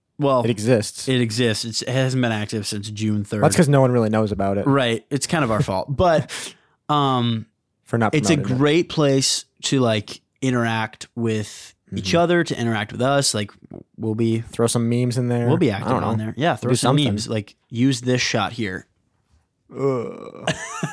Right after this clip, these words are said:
Speaker 1: That was
Speaker 2: I
Speaker 1: funny.
Speaker 2: really hope that becomes a meme.
Speaker 1: And
Speaker 2: That'd be
Speaker 1: make
Speaker 2: great.
Speaker 1: it a meme. That would be hilarious.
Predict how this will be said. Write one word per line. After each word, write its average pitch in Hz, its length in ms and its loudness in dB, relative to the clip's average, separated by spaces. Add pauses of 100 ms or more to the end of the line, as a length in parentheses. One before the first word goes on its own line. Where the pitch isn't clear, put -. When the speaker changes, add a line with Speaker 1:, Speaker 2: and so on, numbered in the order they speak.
Speaker 1:
That 175 920 -2
was 131 140 -4
Speaker 2:
I - 40 -14
Speaker 1:
funny. 147 140 4
Speaker 2:
really 156 220 8
hope 127 180 4
that 117 120 2
becomes 117 300 -2
a 110 40 -4
meme. 113 240 -2
Speaker 1:
And 160 180 2
Speaker 2:
That'd 139 100 2
be 120 100 2
Speaker 1:
make 151 180 4
Speaker 2:
great. 165 100 4
Speaker 1:
it - 20 4
a 165 40 2
meme. 170 440 4
That 131 120 4
would 143 100 2
be 156 120 4
hilarious. 143 840 2